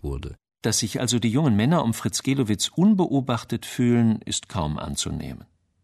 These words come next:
Speaker 2: Nur, warum tauchen die Verdächtigen nicht ab, wenn sie doch so offensichtlich im Visier der Ermittler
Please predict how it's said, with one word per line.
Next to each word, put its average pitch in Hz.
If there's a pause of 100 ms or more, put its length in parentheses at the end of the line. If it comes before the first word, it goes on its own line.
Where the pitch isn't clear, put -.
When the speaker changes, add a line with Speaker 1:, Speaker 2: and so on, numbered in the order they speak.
(200)
Speaker 2:
Nur, 131 (560)
warum 160
tauchen 185
die 151
Verdächtigen 123
nicht -
ab, - (200)
wenn 90
sie 82
doch 78
so -
offensichtlich 107
im 104
Visier 95
der 104
Ermittler 113